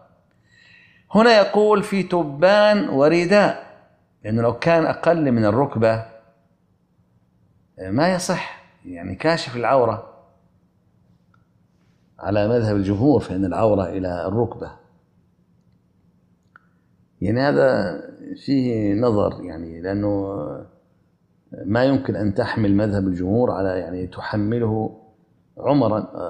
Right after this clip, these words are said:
عمر رضي الله عنه، قد يكون يرى الجواز، جواز التبان، يعني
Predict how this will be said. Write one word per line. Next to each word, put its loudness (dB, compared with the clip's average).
عمر 0
رضي -2
الله 0
عنه، -2
قد -2
يكون -2
يرى 2
الجواز، 2
جواز -6
التبان، -2
يعني -10